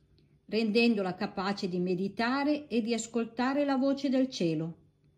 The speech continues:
Anche se lo yoga è l'esercizio fisico potrebbero intimidirti, ti aiuterò a semplificare le cose. Se me lo chiedi, ti darò una mano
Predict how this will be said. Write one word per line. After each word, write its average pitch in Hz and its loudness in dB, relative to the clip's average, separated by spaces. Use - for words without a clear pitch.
Anche 320 4
se 247 2
lo 214 2
yoga 190 0
è 214 -2
l'esercizio 233 2
fisico 240 -2
potrebbero 220 0
intimidirti, 196 0
ti 294 4
aiuterò 269 4
a 240 -4
semplificare 277 0
le 285 0
cose. 170 -2
Se 330 2
me 302 10
lo 214 4
chiedi, 196 2
ti 294 4
darò 277 2
una 277 6
mano 214 4